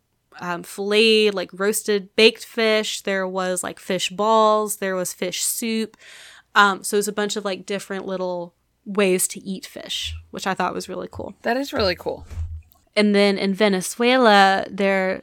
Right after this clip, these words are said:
Speaker 1: they have hallacas, which is, like, a meat and corn dumpling that has indigenous origins.
Speaker 2: Mm.
Speaker 1: Origins. Um, they have panettone, which is a sweet bread or fruit cake. Ponche crema,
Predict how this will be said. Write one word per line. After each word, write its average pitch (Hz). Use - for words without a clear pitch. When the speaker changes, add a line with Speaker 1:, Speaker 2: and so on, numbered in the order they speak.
Speaker 1:
they 196
have 185
hallacas, 208
which 214
is, 220
like, 196
a 185
meat 202
and 190
corn 185
dumpling 208
that 190
has 202
indigenous 196
origins. 185
Speaker 2:
Mm. 202
Speaker 1:
Origins. 185
Um, 202
they 208
have 202
panettone, 202
which 196
is 196
a 196
sweet -
bread 185
or -
fruit -
cake. -
Ponche 240
crema, 214